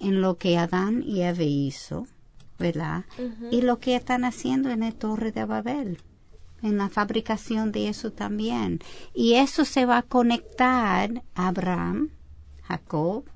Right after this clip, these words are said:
Speaker 1: Isaac. Vamos a ver toda esa conexión, pero si yo estoy estudiando eso solamente como historias aisladas, yo no la voy a ver.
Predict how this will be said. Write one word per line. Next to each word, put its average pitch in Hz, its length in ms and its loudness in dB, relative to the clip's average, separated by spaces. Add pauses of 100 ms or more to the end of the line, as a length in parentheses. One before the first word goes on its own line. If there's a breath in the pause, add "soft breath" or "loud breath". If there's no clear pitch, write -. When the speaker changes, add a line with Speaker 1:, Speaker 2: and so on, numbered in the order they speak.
(280)
Speaker 1:
Isaac. 175 600 -2 (480 loud breath)
Vamos 233 240 4
a 254 40 4
ver 254 200 2
toda 294 320 0
esa 311 280 0
conexión, 240 960 2
pero 220 300 4 (300 loud breath)
si - 220 -2
yo 277 100 6
estoy 339 480 2
estudiando 240 840 0
eso 202 320 -2
solamente 269 680 0
como 202 600 2 (280)
historias 262 1040 2
aisladas, 185 1400 -2 (480 loud breath)
yo 277 160 2
no 359 140 4
la 339 140 4
voy 311 240 0
a 294 120 0
ver. 269 440 -4